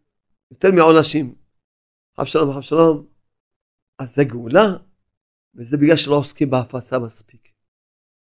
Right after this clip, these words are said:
לא עוסקים בהפצה מספיק. לא הולכים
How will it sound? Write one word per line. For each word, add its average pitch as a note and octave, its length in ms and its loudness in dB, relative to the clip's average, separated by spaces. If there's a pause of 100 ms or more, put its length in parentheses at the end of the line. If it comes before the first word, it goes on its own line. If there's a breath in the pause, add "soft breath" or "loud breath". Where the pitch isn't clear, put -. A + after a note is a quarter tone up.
(160)
לא F#3 200 8
עוסקים F3+ 340 0
בהפצה D3+ 460 -4
מספיק. - 400 -14 (880)
לא A#3 240 6
הולכים A3 500 4